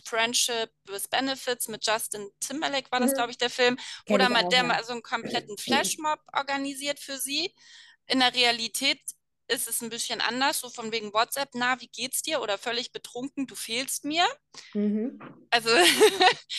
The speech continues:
Speaker 1: aber
Speaker 2: Mhm.
Speaker 1: letztendlich ist es so eine Dynamik, ähm, die natürlich wie in einem Hollywood-Film, die geht meistens so fünf, sechs Minuten, aber in der Wirklichkeit sind's drei Minuten. Und wenn man
Speaker 2: Mhm.
Speaker 1: dann als Frau Verlustängste hat,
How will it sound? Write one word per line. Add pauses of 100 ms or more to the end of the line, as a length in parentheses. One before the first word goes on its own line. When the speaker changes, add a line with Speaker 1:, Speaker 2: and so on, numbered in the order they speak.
(280)
Speaker 1:
aber
Speaker 2:
Mhm.
Speaker 1:
letztendlich
ist
es
so
eine
Dynamik,
ähm,
die
natürlich
wie
in
einem
Hollywood-Film,
die
geht
meistens
so
fünf,
sechs
Minuten, (520)
aber
in
der
Wirklichkeit
sind's
drei
Minuten. (140)
Und
wenn
man
Speaker 2:
Mhm.
Speaker 1:
dann
als
Frau
Verlustängste
hat,